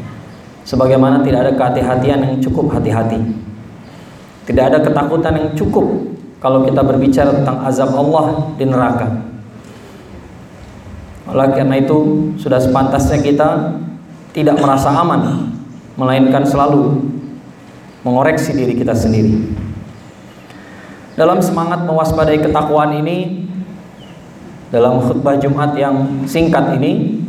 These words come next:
khatib ingin mengajak kepada seluruh sidang jemaah Jumat rahmati Allah untuk menengok kepada sebuah surat yang tidak terlalu panjang,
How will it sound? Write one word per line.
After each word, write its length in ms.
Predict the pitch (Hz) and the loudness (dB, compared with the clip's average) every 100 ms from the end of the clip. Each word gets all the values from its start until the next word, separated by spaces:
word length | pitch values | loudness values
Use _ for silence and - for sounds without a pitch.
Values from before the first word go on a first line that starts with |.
| - - - - - - - - - - - - | -8 -12 -16 -18 -20 -20 -20 -20 -20 -20 -12 0
khatib 640 | 139 139 160 - 165 - - - | 2 2 2 0 -2 -4 -8 -8
ingin 240 | 160 160 147 | -2 2 4
mengajak 420 | 143 139 143 147 147 147 - - - - - - - - | 4 4 4 2 0 -2 -6 -12 -16 -18 -20 -20 -20 -18
kepada 320 | - 120 127 | -4 0 4
seluruh 720 | 131 131 156 165 160 165 160 - | 4 4 4 4 4 2 0 -2
sidang 320 | - 160 143 | 0 2 2
jemaah 320 | 135 135 131 | 2 0 0
Jumat 260 | 135 143 143 | 0 0 0
rahmati 340 | 135 127 127 127 | 0 0 2 2
Allah 640 | 127 143 160 - - - - - - - - - - - - - | 2 2 2 0 -2 -6 -10 -14 -20 -20 -20 -20 -20 -20 -20 -10
untuk 640 | - 135 277 - - 151 - - - - - - - - - - | -2 2 4 2 2 0 -4 -10 -16 -18 -20 -20 -20 -18 -18 -4
menengok 480 | 143 160 180 170 170 | 0 2 2 2 0
kepada 200 | 147 139 | 0 0
sebuah 340 | 139 139 139 139 | 0 0 2 2
surat 320 | 170 170 175 175 170 - - - - - - - - | 2 2 2 0 -2 -6 -14 -20 -20 -20 -20 -10 -2
yang 160 | 127 135 | 0 2
tidak 280 | 165 165 135 | 4 4 2
terlalu 240 | 139 139 | 2 2
panjang, 400 | 135 135 139 151 | 2 2 2 2